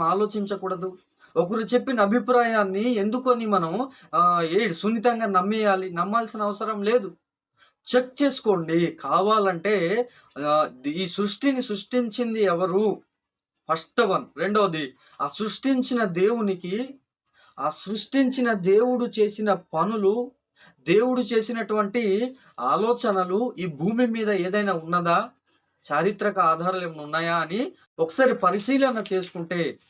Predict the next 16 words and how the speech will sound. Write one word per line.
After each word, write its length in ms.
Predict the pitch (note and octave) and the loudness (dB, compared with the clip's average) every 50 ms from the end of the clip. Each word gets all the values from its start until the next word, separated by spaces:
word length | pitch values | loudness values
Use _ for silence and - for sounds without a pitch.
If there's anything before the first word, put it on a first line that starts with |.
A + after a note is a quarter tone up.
| _ _ _ _ _ _ _ - | _ _ _ _ _ _ _ -8
చాలా 200 | - D3 D3 C#3+ C3+ C3+ | -4 -2 -2 -2 -2 -2
మంచిది 360 | C#3+ D#3 E3 - G#3+ F#3+ G3+ G3 F3+ | -4 -4 -4 -4 -6 -2 -2 -2 -2
అని 120 | E3+ E3 D#3+ - | -2 -4 -4 -2
ప్రభు 240 | D3 D3 D3 D3+ D3 D3+ | -4 -4 -4 -4 -4 -2
పేరట 240 | D#3+ C#3+ C#3+ C#3 C#3 C3+ C3 | 0 0 0 -2 -6 -6 -6
మనవి 220 | C3 C3+ C#3 C3 C#3+ | -6 -6 -6 -8 -6
చేస్తున్నాను. 500 | C3 B2 A#2+ _ - B2 B2 A#2+ A2 G#2 - _ _ _ _ _ _ _ _ _ - | -6 -6 -6 _ -8 -6 -6 -6 -6 -8 -14 _ _ _ _ _ _ _ _ _ -6
నేను 160 | D#3 E3 E3 E3 | -2 0 0 2
అనేది 340 | G3+ B3 C4 B3 A#3 A3 F#3+ F#3 - E3 | 2 2 2 2 2 0 -2 -2 0 -2
ఒకే 180 | E3 E3 - B3 A#3 | -2 2 2 2 2
ఒకటి 200 | G3 G3+ E3+ F3+ E3+ | 2 0 -2 -4 -4
ఏంటంటే 320 | E3 E3 D#3+ D3 E3 D#3+ D3 C#3 _ - _ _ - - B2+ C3 | -4 -4 -4 -2 -2 -4 -4 -4 _ -16 _ _ -12 -8 -2 -2
మతాన్ని 480 | C#3 D3+ - - A3 B3+ C4+ C4 C4+ B3 A3 | -2 -2 0 2 2 2 2 0 0 0 2
నమ్మొద్దు, 500 | G3 F3+ F3 E3 D#3+ C#3 C3+ C#3+ C3+ C3+ B2 A#2 A#2+ _ _ _ _ _ _ _ _ _ _ - - | 0 0 0 -4 -6 -4 -4 -4 -4 -4 -4 -6 -10 _ _ _ _ _ _ _ _ _ _ -8 -4
దేవుడిని 640 | D3 E3 F#3 G3+ G#3+ G#3 G3+ G3 F#3 F#3+ F3+ F#3 F3+ E3+ | 0 2 2 2 2 2 0 0 0 -2 -2 -2 -2 -2
నమ్మండి. 580 | D#3 D3 D3 C#3+ C#3 C3+ C3+ B2+ C3 C3+ C3+ C3+ | -2 -2 0 -2 -2 -2 -2 -4 -4 -4 -4 -4